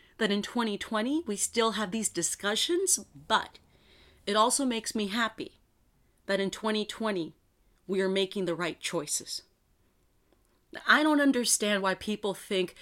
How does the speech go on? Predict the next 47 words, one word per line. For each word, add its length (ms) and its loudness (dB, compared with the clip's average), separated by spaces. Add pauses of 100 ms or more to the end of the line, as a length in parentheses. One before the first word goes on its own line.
(160)
the 220 0
L 140 2
G 140 -2
B 160 -2
T 220 -4
Q 220 -4
community 580 0
shouldn't 420 -2
be 200 -6
able 280 0
to 140 -10
keep 280 -6
a 60 -2
job 540 0 (220)
because 320 -6
of 120 -2
who 180 -2
they 240 -4
are. 380 -4 (520)
If 140 -4
two 200 8
women 340 6
are 140 2
married, 520 2 (220)
that 160 -2
doesn't 300 4
mean 160 4
that 120 0
they 120 2
can't 340 -4
be 120 2
accountants 540 -2
anymore 380 2
because 460 2 (420)
being 300 6
gay 240 4
affects 420 0
their 140 0
math 340 -2
skills. 600 -2 (560)
Oh, 240 -2
I'm 280 4
so 460 2
happy 520 -2
for 220 -2
this 280 0
win. 460 0